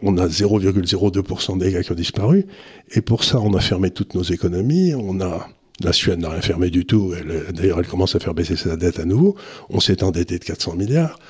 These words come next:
On a ruiné la vie de gens. Et en parlant de la, la, ruiner la vie de gens, j'ai vu qu'en Italie, au Canada, dans, dans, partout aux États-Unis aussi,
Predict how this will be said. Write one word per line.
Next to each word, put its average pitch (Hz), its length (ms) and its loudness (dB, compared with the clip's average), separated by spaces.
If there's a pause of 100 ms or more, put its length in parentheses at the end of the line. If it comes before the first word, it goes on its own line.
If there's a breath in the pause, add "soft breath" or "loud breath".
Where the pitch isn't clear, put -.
(360 loud breath)
On 95 120 2
a 87 100 4
ruiné 98 340 4
la 87 120 0
vie 82 180 -2
de - 200 -6
gens. 107 260 0 (300 loud breath)
Et 92 80 -2
en 92 80 2
parlant 110 320 2
de 95 80 4
la, 85 160 2 (140)
la, 82 60 -4
ruiner 90 300 0
la 85 120 -2
vie 95 120 -2
de 120 60 -4
gens, 226 200 4 (1400 loud breath)
j'ai - 160 2
vu 110 140 6
qu'en 104 220 4
Italie, 143 580 6
au 139 140 4
Canada, 92 580 2
dans, 104 300 4
dans, 82 200 -2
partout - 380 -2
aux 82 160 -2
États-Unis 82 560 -4
aussi, - 300 0